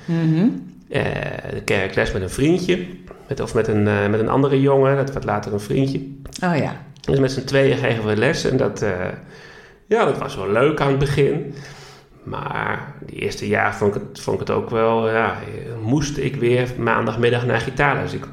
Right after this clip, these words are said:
Speaker 2: het was niet gelijk, eh,
Speaker 1: Dat je het leuk vond?
Speaker 2: Nee, ik vond het ook niet heel erg. Nou, ik was altijd, eh, en ik deed ook, eh, ja, ik moest dan een beetje huiswerk, of huiswerk, hè. Je moet dan een stukje
Speaker 1: Ja.
Speaker 2: studeren.
Speaker 1: Ja,
Speaker 2: Dus
Speaker 1: ja,
Speaker 2: zorgde ik wel
Speaker 1: ja.
Speaker 2: ervoor dat ik dat, eh,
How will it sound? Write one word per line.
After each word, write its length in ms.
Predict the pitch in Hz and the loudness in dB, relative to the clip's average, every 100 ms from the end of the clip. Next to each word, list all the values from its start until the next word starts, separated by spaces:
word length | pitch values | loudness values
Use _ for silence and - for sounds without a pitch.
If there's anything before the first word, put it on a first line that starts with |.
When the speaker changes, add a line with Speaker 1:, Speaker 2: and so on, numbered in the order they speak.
| - - - - - - - | -12 -12 -12 -14 -14 -16 -18
Speaker 2:
het 100 | - | -16
was 120 | - - | -12 -8
niet 200 | 104 - | -8 -2
gelijk, 420 | 120 120 120 120 | 0 2 2 4
eh, 340 | 131 127 123 120 - - | 4 4 2 0 -4 -2
Speaker 1:
Dat 160 | 175 170 | 0 0
je 60 | |
het 80 | 147 | 0
leuk 280 | 156 143 143 | 2 4 4
vond? 460 | 147 135 131 139 | 2 4 4 4
Speaker 2:
Nee, 460 | 139 143 139 135 135 | 4 6 6 4 2
ik 80 | - | 0
vond 160 | 131 127 | 0 2
het 100 | 120 | 0
ook 60 | |
niet 100 | 120 | 2
heel 300 | 110 123 131 | 4 6 6
erg. 440 | 131 127 135 135 127 | 4 4 2 0 0
Nou, 320 | 107 104 - - - | 2 0 -4 -10 -14
ik 80 | - | -14
was 160 | 104 110 | -12 -12
altijd, 360 | 98 90 - | -12 -12 -12
eh, 300 | 101 95 - | -12 -10 -10
en 60 | 104 | -8
ik 100 | 101 | -2
deed 240 | 104 101 | 0 0
ook, 180 | 104 - - | -2 -6 -10
eh, 80 | 101 92 92 92 95 107 120 147 - - - - - - - - _ | -10 -8 -10 -12 -12 -12 -12 -14 -14 -14 -14 -16 -20 -20 -20 -20 _
ja, 120 | - | -8
ik 300 | 107 - - | -8 -10 -16
moest 180 | - - | -14 -10
dan 140 | - 92 | -8 -8
een 80 | |
beetje 220 | 92 95 95 | -8 -8 -4
huiswerk, 440 | 101 117 117 - | 0 0 -2 -4
of 80 | 101 | -4
huiswerk, 560 | 104 104 107 113 - | -2 -2 -2 -4 -4
hè. 60 | 110 | -2
Je 140 | 123 | 0
moet 100 | 127 101 | 0 -2
dan 80 | |
een 80 | 101 | -6
stukje 360 | - 147 - 127 | -4 -2 -2 -2
Speaker 1:
Ja. 60 | |
Speaker 2:
studeren. 480 | 123 - 123 147 165 | -2 -2 2 2 2
Speaker 1:
Ja, 60 | 135 | 0
Speaker 2:
Dus 200 | 165 160 | 0 2
Speaker 1:
ja, 60 | |
Speaker 2:
zorgde 260 | 147 - - | 2 0 -4
ik 60 | 156 | 0
wel 140 | 175 | 2
Speaker 1:
ja. 120 | 156 | 2
Speaker 2:
ervoor 360 | - - 117 113 | -2 0 0 2
dat 120 | 107 | 0
ik 80 | 107 | 0
dat, 280 | 113 - 113 | 0 0 -2
eh, 180 | 107 | 0